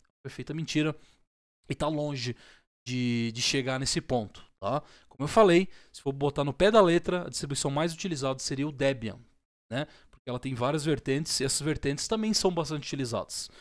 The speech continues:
Então, Ubuntu é um projeto que é fork do Debian, Linux Mint, tem bastante pessoas, fora outras distribuições grandes aí, que são forks, se botar no pé da letra do Debian,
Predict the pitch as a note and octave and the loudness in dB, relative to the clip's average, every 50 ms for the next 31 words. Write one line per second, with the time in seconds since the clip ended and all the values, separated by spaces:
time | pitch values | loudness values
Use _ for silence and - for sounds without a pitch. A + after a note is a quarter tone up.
0 | - - _ _ - G#2+ A2+ A2+ B2 D3+ F#3 F3 C#3+ A#2+ - A2 G2 - - _ | -20 -20 _ _ -12 -10 -8 -4 0 0 0 0 0 -2 -6 -8 -10 -10 -12 _
1 | _ _ _ _ _ B2 - B2+ B2 A2+ B2 B2 B2 - - C3+ - - - C3 | _ _ _ _ _ -14 -10 -8 -4 -2 -2 -2 -2 -2 -2 -4 -2 0 2 2
2 | B2 B2 - - C#3+ C3 C#3 D3+ F3+ F3+ D3 B2 A#2 A2 G#2 A2 A2+ B2 C3 - | 2 2 0 -6 -6 -2 2 4 4 4 4 2 -2 -4 -4 -4 -4 -4 -6 -6
3 | - D#3 D#3 D3+ F3 F#3 E3+ - - - - - - _ _ _ _ - C#3 C#3+ | -8 -6 -6 -4 -4 -4 -6 -8 -10 -14 -16 -18 -20 _ _ _ _ -10 -6 -6
4 | C3+ - - D#3+ - - - E3+ D#3+ - - F#3 F#3+ G#3+ A3 F#3 - - F3+ G#3+ | -4 -4 -2 -4 -2 0 2 2 4 4 6 6 8 8 8 6 4 2 0 0
5 | C4+ D4 B3+ C4+ - - B3 F3+ - - G3 F3 F#3 - - F3+ F3+ E3+ D3+ E3 | 0 0 -2 -4 -4 -2 -2 0 0 0 0 0 0 0 2 0 0 0 0 0
6 | D#3 E3 F3+ E3+ D3+ D3 C#3+ C3+ E3 - - - - - - _ _ _ - - | 0 0 0 0 0 0 0 0 0 -2 -6 -14 -20 -20 -20 _ _ _ -6 -4
7 | - E3+ E3+ - - D3+ C#3 C#3 D3 C#3 - E3 D3 - - - - - - _ | -2 -2 -2 -4 -2 0 2 2 2 0 -2 -6 -4 -4 -6 -6 -10 -20 -20 _
8 | - - C#3+ C#3 C#3+ C#3 D3 C#3+ C3+ - D3+ D3 D3 C#3 C3 C3+ C3+ - C3 B2+ | -16 -10 -6 -4 -2 0 0 -2 0 -2 -2 -2 -2 -2 -2 -2 -4 -4 -6 -8
9 | C3+ C3+ B2+ B2 F#2+ F#2+ - - C3+ | -6 -4 -2 -2 -4 -4 -6 -14 -20